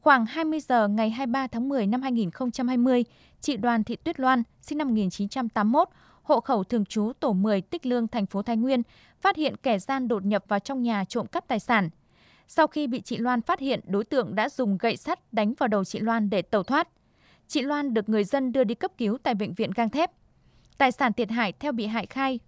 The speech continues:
gồm một điện thoại di động đã qua sử dụng, một con lợn đất màu trắng bị đập vỡ, bên trong số tiền khoảng một triệu đồng.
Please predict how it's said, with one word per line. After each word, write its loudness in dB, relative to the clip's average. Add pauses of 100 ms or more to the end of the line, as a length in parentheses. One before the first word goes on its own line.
gồm 2
một 0
điện -4
thoại -2
di -6
động 4
đã 0
qua 2
sử -2
dụng, 2 (440)
một 4
con 2
lợn -2
đất 0
màu 0
trắng -2
bị -4
đập 2
vỡ, 6 (300)
bên 4
trong -2
số -4
tiền -2
khoảng -2
một 0
triệu -2
đồng. 6